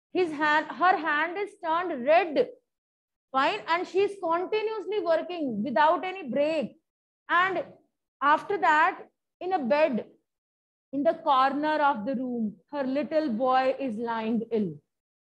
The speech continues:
This lady has to continuously work, and her son is very ill. He is in one of the bed nearby. He has a fever, and he is asking his mother to give him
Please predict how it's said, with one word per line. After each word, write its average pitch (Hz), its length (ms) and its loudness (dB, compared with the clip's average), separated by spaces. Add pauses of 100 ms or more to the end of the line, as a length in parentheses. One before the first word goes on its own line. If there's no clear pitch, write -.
(360)
This 311 460 -2
lady 277 460 4
has 294 360 4
to 349 140 -4
continuously 339 800 -2
work, 262 460 4 (880)
and 349 380 4 (200)
her 339 180 2
son 370 360 0 (120)
is 302 100 -8
very 359 320 2 (240)
ill. 320 200 0 (300)
He 349 200 2
is 359 100 0
in 392 180 -4
one 330 160 4
of 359 160 -2
the 339 160 -2
bed 302 300 4
nearby. 370 600 0
He 339 140 0
has 359 220 0
a 403 80 -2 (120)
fever, 381 460 2 (440)
and 330 200 0
he 381 120 2
is 359 100 0
asking 320 460 0
his 370 220 0
mother 311 480 0
to 392 140 -6
give 311 180 -4
him 370 220 -8